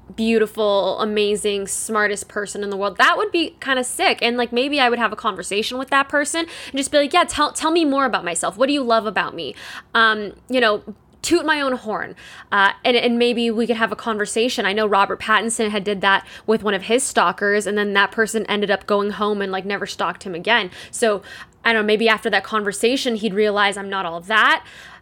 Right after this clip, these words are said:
Uh, and, and, but also maybe it would be great for my self-esteem just to know that someone loved me that much. I don't know. I can see it going both ways. Anyways,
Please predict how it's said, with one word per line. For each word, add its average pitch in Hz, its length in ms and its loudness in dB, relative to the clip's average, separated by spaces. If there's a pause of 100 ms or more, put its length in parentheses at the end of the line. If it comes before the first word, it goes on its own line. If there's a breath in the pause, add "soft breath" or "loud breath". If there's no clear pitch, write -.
Uh, 175 480 4 (180)
and, 247 180 2
and, 226 300 0 (380)
but 233 240 2
also 220 640 2
maybe 226 500 2
it 220 80 2
would 214 160 2
be 208 140 -4
great 214 340 2
for 208 440 2
my 196 480 0
self-esteem 214 720 -2
just 190 180 -12
to 214 80 -8
know 208 180 -2
that 202 160 -6
someone 196 580 -4
loved 208 240 0
me 370 100 4
that - 180 -4
much. - 340 -8 (260 loud breath)
I 359 120 6
don't 415 100 4
know. 254 280 2 (100)
I 285 60 -2
can 330 140 0
see 330 160 0
it 330 100 -2
going 302 220 0
both 269 220 0
ways. - 380 -2 (600 loud breath)
Anyways, 302 760 4